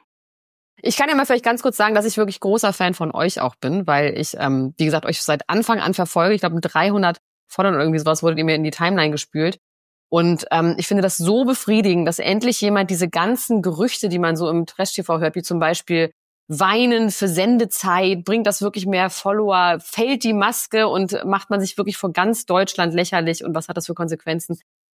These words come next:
Es ist so geil, dass ihr das endlich mal so aufschreibt in Zahlen und Fakten, die man auch nicht widerlegen kann. Und, ähm, vielen Dank dafür. Also ihr bereitet mir sehr viel Freude so in meinem Leben.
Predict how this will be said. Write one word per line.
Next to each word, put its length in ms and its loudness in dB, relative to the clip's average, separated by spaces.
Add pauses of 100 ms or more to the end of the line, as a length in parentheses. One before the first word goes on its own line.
(120)
Es 80 -8
ist 180 -2
so 440 4
geil, 320 4
dass 160 2
ihr 80 0
das 140 0 (100)
endlich 320 0
mal 140 2
so 100 0
aufschreibt 640 0
in 100 -4
Zahlen 400 0
und 80 -4
Fakten, 360 -4
die 60 -2
man 120 2
auch 40 0
nicht 220 -2
widerlegen 420 2
kann. 280 -2 (520)
Und, 460 2
ähm, 540 2
vielen 340 2
Dank 160 2
dafür. 300 -4
Also 200 -2
ihr 220 -4 (100)
bereitet 380 -2
mir 140 2
sehr 240 2
viel 180 0
Freude 440 -4 (120)
so 280 -6
in 80 -6
meinem 200 -2
Leben. 300 -4